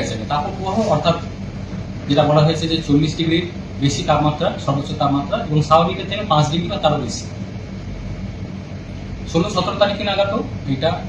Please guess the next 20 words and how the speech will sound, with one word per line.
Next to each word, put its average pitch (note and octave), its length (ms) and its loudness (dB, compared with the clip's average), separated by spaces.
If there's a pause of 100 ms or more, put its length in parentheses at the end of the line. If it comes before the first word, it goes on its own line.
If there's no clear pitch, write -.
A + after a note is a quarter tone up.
(280)
কন্টিনিউ D#3 380 2
করবে D#3 220 -2
তাপপ্রবাহ। D3 440 -2 (1600)
সেই F3 180 0
সাথে G#3 180 4 (600)
ষোলো, D#3+ 240 0
সতেরো F#3 280 -2
তারিখে D3+ 220 -2 (120)
দক্ষিণবঙ্গের D#3 440 0 (100)
অন্যান্য F3+ 260 4 (140)
যে - 140 -2
জেলাগুলো E3+ 340 4
রয়েছে D3 320 4
সেগুলোতেও E3 420 2 (240)
যথেষ্ট - 260 -4 (120)
গরম D#3 280 4
অস্বস্তিকর D#3 440 -2
ওয়েদার D3+ 300 0
কন্টিনিউ C#3+ 300 2 (100)
করবে। C#3+ 180 -2